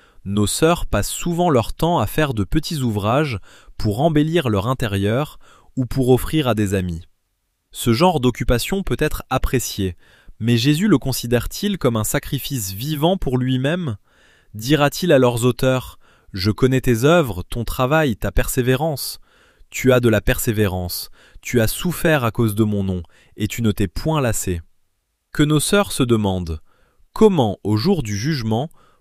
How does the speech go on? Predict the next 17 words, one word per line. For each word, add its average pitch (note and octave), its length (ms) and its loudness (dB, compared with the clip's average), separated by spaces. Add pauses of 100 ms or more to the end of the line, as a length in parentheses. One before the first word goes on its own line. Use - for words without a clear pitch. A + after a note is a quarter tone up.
(100)
pourrons-nous E3+ 520 0
rencontrer D3+ 560 -2
les A#2+ 100 0
personnes F3 600 0
avec A2 280 -2
lesquelles E3 380 0
nous A2+ 200 0
avons A2+ 240 0
été D3 240 0
en A2 120 -2
contact - 720 -6 (420)
ou C#3 100 2
que C#3 120 2
nous B2+ 240 2
aurions A#2+ 280 2
pu G#3 200 -4
fréquenter ? F#2+ 600 -4